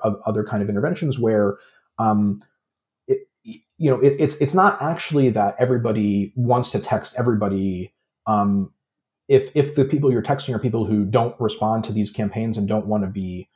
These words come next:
um, you know, don't wanna donate money this way, don't wanna be bothered in this way. And there's all this back and forth about text stop to quit and things like that. And, like, what, you know, what are you supposed to put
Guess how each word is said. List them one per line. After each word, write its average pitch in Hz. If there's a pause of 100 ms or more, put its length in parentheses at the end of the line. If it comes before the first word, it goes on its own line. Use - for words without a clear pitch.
(240)
um, 92 (220)
you 123
know, 101
don't 123
wanna 117
donate 120
money 110
this 101
way, 101
don't 104
wanna 101
be 92
bothered 135
in 110
this 98
way. 98
And 113 (520)
there's 107
all 120
this -
back 104
and 110
forth 104
about 92
text -
stop 101
to -
quit 95
and 196
things 196
like 190
that. 185
And, 196
like, 95
what, 120
you 123
know, 107
what 120
are -
you 120
supposed 113
to 110
put 110